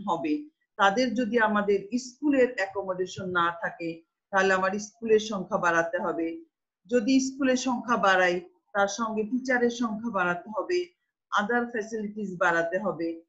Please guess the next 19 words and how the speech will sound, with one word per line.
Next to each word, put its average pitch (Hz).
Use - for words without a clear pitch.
তারপরে 208
আমাদের 233
যেরকম 202
মনে 185
করো 175
যে 185
আমাদের 196
কি 294
পরিমাণ 262
জনশক্তি 220
বের 208
হয়ে 190
আসবে, -
তাদের 190
একটা 220
labor 220
ফোর্সের 247
চাকরির 208
ব্যবস্থা 202